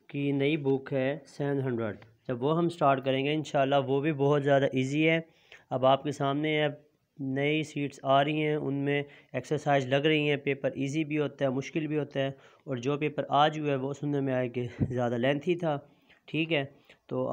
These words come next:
आप इंशाल्लाह अच्छे से preparation करें अपनी और आगे बढ़ें, ठीक है। तो हम चलते हैं अपने lecture की तरफ। हमारा आज का लेक्चर है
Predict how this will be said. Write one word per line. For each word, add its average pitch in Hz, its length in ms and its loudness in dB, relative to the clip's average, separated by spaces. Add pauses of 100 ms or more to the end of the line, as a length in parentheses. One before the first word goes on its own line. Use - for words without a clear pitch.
(100)
आप 131 200 2
इंशाल्लाह 131 360 -2
अच्छे 135 160 -8
से 139 160 -4
preparation 131 580 -4
करें 160 220 -2
अपनी 156 320 -4
और 127 460 -2 (320)
आगे 107 240 -4
बढ़ें, 104 260 -8 (440)
ठीक 147 200 -6
है। 131 140 -6 (240)
तो 147 80 -10
हम 147 180 -2
चलते 143 280 -4
हैं 143 160 -2
अपने 143 260 -2
lecture 127 380 -4
की - 140 -14 (260)
तरफ। 110 300 -6 (840)
हमारा 139 340 0 (760)
आज 151 200 0
का 170 80 0
लेक्चर 160 320 0
है 175 80 2